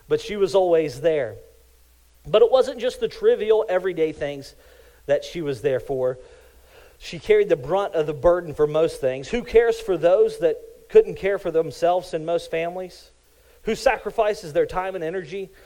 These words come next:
to encourage the hopes and dreams of loved ones? Who is most likely to trade her hopes and dreams for a new set of hopes and dreams when life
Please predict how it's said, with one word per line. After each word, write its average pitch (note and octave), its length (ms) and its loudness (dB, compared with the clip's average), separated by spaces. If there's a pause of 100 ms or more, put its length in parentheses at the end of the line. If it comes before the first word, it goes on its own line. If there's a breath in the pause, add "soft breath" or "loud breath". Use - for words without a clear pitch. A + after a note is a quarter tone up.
(120)
to E3+ 160 -2
encourage F3+ 500 -4
the C#3+ 140 -2
hopes F3+ 340 -4
and D3+ 100 -10
dreams D#3+ 400 -12
of C#3 160 -6
loved D#3 280 -2
ones? F3 440 -12 (720 soft breath)
Who A#3+ 120 2
is A3 100 -4
most A#3+ 440 0
likely A3 340 2
to D#3 120 -4
trade G3+ 460 -6
her G3 220 -6
hopes G3+ 280 -4
and E3 100 -12
dreams E3 560 -12 (540 soft breath)
for C3+ 160 -2
a C3+ 60 -2
new D#3+ 180 -6
set D#3 240 -2
of A#2+ 80 -4
hopes C#3+ 260 -8
and B2+ 80 -12
dreams A#2 520 -14
when A#2 160 -8
life A#2+ 420 -10